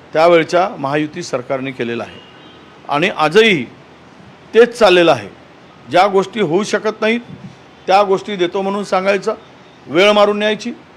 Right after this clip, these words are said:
महिनाभराची वेळ घ्यायची, दोन महिन्याची वेळ घ्यायची आणि ते त्यांच्या तोंडाला पानं पुसायचं. मराठा समाजाचे नेते बसले उपोषणाला, आपले जरांगेजी, त्यांनाही सांगितलं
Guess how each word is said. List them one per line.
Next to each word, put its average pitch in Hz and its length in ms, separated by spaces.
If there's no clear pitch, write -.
महिनाभराची 202 600
वेळ 208 160
घ्यायची, 214 340
दोन 180 240
महिन्याची 208 420
वेळ 208 180
घ्यायची 208 340
आणि 185 160
ते 214 240
त्यांच्या 175 500
तोंडाला 170 300
पानं 147 220
पुसायचं. 117 440
मराठा 196 400
समाजाचे 208 480
नेते 202 220
बसले 214 320
उपोषणाला, 202 720
आपले 180 340
जरांगेजी, 196 440
त्यांनाही 202 240
सांगितलं 214 460